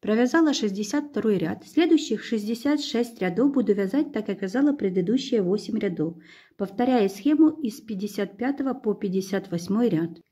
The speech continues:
Провязала еще шестьдесят шесть рядов, вместе у меня провязано сто двадцать восемь рядов. Следующих пятьдесят четыре ряда буду вязать платочной вязкой белой ниткой. Первая петля кромочная,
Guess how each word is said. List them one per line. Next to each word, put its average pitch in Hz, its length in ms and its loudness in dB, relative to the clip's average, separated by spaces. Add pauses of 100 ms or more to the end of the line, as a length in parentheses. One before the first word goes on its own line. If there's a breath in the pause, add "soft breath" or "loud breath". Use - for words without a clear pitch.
(140)
Провязала 262 560 2
еще 233 420 0
шестьдесят 226 680 -4
шесть 240 440 -6
рядов, 196 360 -2
вместе 302 440 4
у 330 40 0
меня 330 200 4
провязано 294 560 4
сто 269 260 -4
двадцать 247 560 -4
восемь 226 300 -2
рядов. 175 380 -4 (680)
Следующих 349 640 2
пятьдесят 240 460 -2
четыре 214 440 0
ряда 254 320 2
буду 208 260 2
вязать 202 440 0
платочной 196 580 0
вязкой 277 400 0
белой 214 380 2
ниткой. 175 420 -2
Первая 208 440 0
петля 196 340 -6
кромочная, 320 680 0